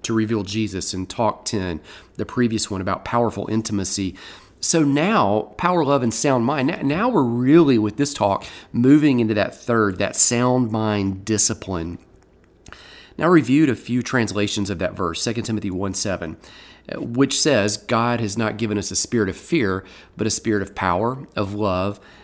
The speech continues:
and of a sound mind." And the different ways in which that sound mind phrase at the end is presented, it helps us really understand the tone of what Paul is writing about.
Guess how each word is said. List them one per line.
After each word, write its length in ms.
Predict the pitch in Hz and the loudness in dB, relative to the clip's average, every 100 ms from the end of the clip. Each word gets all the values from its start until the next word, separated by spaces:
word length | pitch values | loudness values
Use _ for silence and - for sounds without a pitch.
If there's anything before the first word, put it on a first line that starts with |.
| - - | -14 -6
and 100 | 101 | -4
of 80 | 92 | -2
a 40 | |
sound 320 | - 98 90 | -2 -2 0
mind." 400 | 117 117 90 - - - - - - | -2 -2 -4 -10 -14 -20 -20 -16 -4
And 120 | 151 | -2
the 60 | 139 | -2
different 460 | 127 277 294 165 | -2 -4 0 2
ways 280 | 127 143 120 | 4 4 2
in 100 | 104 | 2
which 220 | 107 - | 0 -2
that 240 | 127 107 - | -2 -4 -4
sound 640 | - - 123 131 131 107 | -4 -2 0 0 0 0
mind 380 | 110 110 104 92 | 0 2 0 -2
phrase 340 | 107 104 104 | -2 0 -2
at 100 | 107 | -6
the 220 | 107 - - | -6 -6 -8
end 440 | 95 104 156 196 - | -4 -4 -4 -6 -2
is 260 | 120 104 | 0 0
presented, 560 | - 120 104 107 143 165 - - - - | -2 -4 -2 -2 -2 -4 -12 -20 -8 -2
it 100 | 151 | 0
helps 240 | 247 247 | 2 2
us 160 | 302 165 | 0 0
really 320 | 135 165 151 | 0 4 4
understand 420 | 135 110 120 113 | 4 2 0 0
the 60 | 95 | -2
tone 260 | - 117 | -2 0
of 140 | 120 98 | 0 -2
what 260 | 104 - | -4 -4
Paul 400 | - 110 101 101 - | -4 -2 0 -2 -4
is 180 | 95 | -6
writing 480 | 92 95 95 101 92 | -4 -2 -2 -2 -4
about. 420 | 80 76 71 - | -4 -6 -8 -12